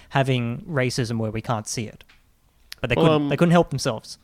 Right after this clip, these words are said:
Speaker 2: Like, uh, and the interesting thing is when all this kicked off,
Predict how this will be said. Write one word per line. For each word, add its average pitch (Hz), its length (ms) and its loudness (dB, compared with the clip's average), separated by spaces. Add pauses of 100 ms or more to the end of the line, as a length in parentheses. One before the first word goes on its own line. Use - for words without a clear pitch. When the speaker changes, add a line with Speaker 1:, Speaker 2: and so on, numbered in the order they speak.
(1400)
Speaker 2:
Like, 143 220 -2
uh, 123 500 2 (280)
and 127 320 -2
the 131 160 0
interesting 143 400 -4
thing 107 100 -4
is 90 140 -4
when 92 160 0
all 107 100 2
this 98 180 -4
kicked - 280 -6
off, - 400 0